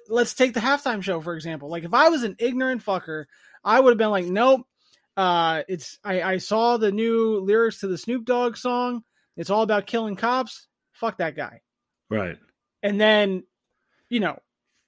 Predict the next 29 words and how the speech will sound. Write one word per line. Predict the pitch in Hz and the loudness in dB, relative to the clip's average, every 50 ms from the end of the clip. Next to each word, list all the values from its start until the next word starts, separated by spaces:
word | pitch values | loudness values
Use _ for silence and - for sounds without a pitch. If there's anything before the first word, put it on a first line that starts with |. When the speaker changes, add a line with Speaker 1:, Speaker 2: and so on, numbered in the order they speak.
| _ _ _ _ _ - - - - - - - - - _ - - - - - - | _ _ _ _ _ -20 -20 -20 -20 -20 -20 -20 -20 -20 _ -20 -20 -20 -20 -6 2
Speaker 1:
that's | - - 311 226 220 | 4 4 4 4 2
just | - 269 247 | -2 2 4
what | 269 262 | 6 6
I'm | 240 233 | 6 6
getting | 233 247 220 185 | 6 6 6 4
at. | 165 165 180 | 2 0 0
Like, | 185 190 190 202 | 0 2 4 4
if | 208 190 | 6 10
I | 254 285 302 | 10 10 10
was | 302 233 | 10 6
just | 269 247 226 | 2 -2 -2
ignorant | - 247 240 262 294 294 311 302 | -2 -2 -2 -2 -2 0 0 0
about | 294 294 294 302 320 | 0 0 0 0 0
it, | 311 294 294 _ _ _ - | -2 -4 -8 _ _ _ -10
but | 214 220 | 0 2
then | 262 262 254 | 4 4 4
no, | 262 247 196 170 | 4 2 2 2
I | 165 165 | 0 -2
took | 160 - 226 240 233 - | -2 -2 -2 -2 -2 -4
feedback | - 240 233 226 196 233 233 214 | -6 -6 -4 -2 0 0 0 0
and | 220 214 196 | -2 -4 -4
they | 196 185 | -4 -4
said, | - 202 190 | -4 -6 -8
"No, | 190 226 285 330 277 196 | -6 -6 -6 -4 -2 -2
actually, | 190 208 208 - 208 190 | -2 -2 -4 -4 -4 -4
it | 185 | -4
was | 180 - | -4 -6
just | - 208 190 - | -10 -12 -10 -6
their, | 202 196 190 190 - | -4 -4 -4 -4 -6